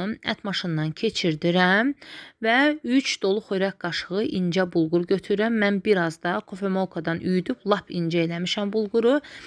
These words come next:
və, e, üç xörək qaşığı bulgura, e, üç, e, dolu xörək qaşığı qaynar su əlavə edirəm ki, bulgur həmin isti suyun içərisində şişsin.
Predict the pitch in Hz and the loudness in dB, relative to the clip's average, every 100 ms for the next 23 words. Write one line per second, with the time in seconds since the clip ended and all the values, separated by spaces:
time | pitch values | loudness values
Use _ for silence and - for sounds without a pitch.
0 | - - - 214 240 285 - 220 208 156 | -20 -18 -4 2 4 4 2 2 4 2
1 | - - 208 196 180 - - 175 185 196 | 0 0 0 0 -4 -6 -8 -6 -2 0
2 | 180 185 190 214 247 254 _ - - - | 2 2 4 4 2 0 _ -20 -20 -12
3 | 180 175 175 - 240 - - - - 190 | -6 -4 -4 -2 -2 -2 -4 -6 -4 0
4 | 185 180 - 180 202 - 180 180 - 165 | 2 2 4 4 4 2 0 0 -2 -4
5 | - 180 165 180 220 _ - 175 170 175 | -2 -4 -2 -2 -2 _ 0 2 2 0
6 | 214 - - - - 170 165 165 165 185 | 0 -2 -8 -6 -2 0 0 0 -2 -2
7 | 196 190 214 214 202 - 254 196 175 160 | -2 0 0 0 -2 -2 -2 2 0 0
8 | 220 226 190 170 202 220 - 185 - 180 | -2 -2 -2 -2 0 -4 -6 -8 -4 -2
9 | 185 - 160 156 185 202 214 - 202 - | -2 -2 -4 -2 -2 -2 -2 -2 -4 -4
10 | 185 170 | -4 -4